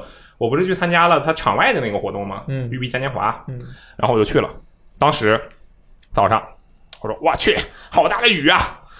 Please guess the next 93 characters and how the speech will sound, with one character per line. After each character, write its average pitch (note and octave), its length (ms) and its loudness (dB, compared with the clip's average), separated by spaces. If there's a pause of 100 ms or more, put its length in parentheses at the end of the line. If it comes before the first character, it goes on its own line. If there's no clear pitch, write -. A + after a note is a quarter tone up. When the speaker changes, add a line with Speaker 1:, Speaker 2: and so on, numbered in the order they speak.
(320)
Speaker 1:
那 D#3 120 -2
天 C3+ 260 2
是 G#2+ 360 -4
三 - 240 0
十 C3 100 -4
一 C3+ 140 -4
号。 - 400 -6
Speaker 2:
嗯。 C3 260 -8 (160)
Speaker 1:
然 - 80 -10
后 F#2+ 60 -8
下 A#2 180 -2
巨 B2 140 -4
大 G#2+ 140 2
的 F#2 60 -4
雨。 F#2 100 -10 (580)
Speaker 2:
对。 C3+ 100 -8
Speaker 1:
我 G#2+ 320 -2 (120)
从 B2 180 -4
地 C#3 60 -2
铁 B2 80 2
站 A2+ 160 2
出 A#2+ 140 -2
来， F#2+ 120 2
我 F#2+ 200 -4
就， A#2 120 -8
我 G#2 100 4
就 G#2+ 60 2
惊 B2 160 0
呆 B2 180 4
了， A2+ 80 2
我 G2 40 -2
说 G#2 100 -2
：“这 - 80 -2
怎 C#3+ 100 0
么 F#2+ 100 -8
过 G2+ 140 -6
去？” - 100 -12 (180)
结 A#2+ 120 0
果 C3 120 2
等 B2+ 160 0
了 G2 80 -2
没 B2 80 -2
到 D3 80 2
五 G#2 100 0
分 G#2+ 140 -4
钟， A2 180 -4
那 A#2+ 60 -6
雨 G2 140 -8
就 G2 80 -10
停 G#2 200 -14
了， F#2 100 -16 (360)
小 - 240 2
的 C#3+ 80 -10
见 D3 120 2
得 B2+ 60 -4
很 C3 80 -2
小， C#3 120 -2 (580)
然 - 40 -20
后 A2 80 -4
我 G#2+ 80 0
就 G#2 60 -4
过 A2 160 -6
去 G2+ 100 -4
了。 - 120 -8 (580)
那 A3+ 140 -2
个 B2 80 -2
地 A#2 100 -4
方 G#2 320 -6
做 B2+ 140 0
得 G#2+ 80 2
很 G#2 100 -2
不 G2+ 80 -6
错， - 240 -6
给 A2 60 0
大 A2+ 60 2
家 C3+ 140 2
说， C#3+ 260 -10
大 C#3+ 80 0
概 C#3+ 120 4
说 C#3 200 2
一 B2+ 80 0
下 A2 100 -6
啊， - 360 -8
就 B2 120 -6
是 A2+ 300 0
它 B2+ 280 2
有 G2+ 420 0
几 - 160 -2
个 G#2 60 2
专 D3 160 4
门 C#3+ 100 0
区 D#3+ 320 0
域。 - 140 -2